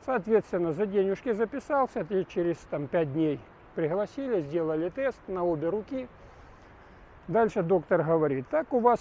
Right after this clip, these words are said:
вообще к шее никакого, ни-, вообще никаких вопросов нет, у вас сигнал от головы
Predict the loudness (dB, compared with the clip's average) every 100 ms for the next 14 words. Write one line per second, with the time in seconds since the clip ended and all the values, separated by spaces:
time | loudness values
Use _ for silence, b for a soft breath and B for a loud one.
0 | -2 -2 -2 0 0 4 4 2 0 -4
1 | 0 2 2 2 -2 -2 -2 0 2 0
2 | 0 -2 -2 -2 0 -2 0 0 0 -2
3 | -2 0 0 2 0 0 -4 -4 -2 2
4 | 2 2 0 2 4 4 2 0 0 2
5 | 2 0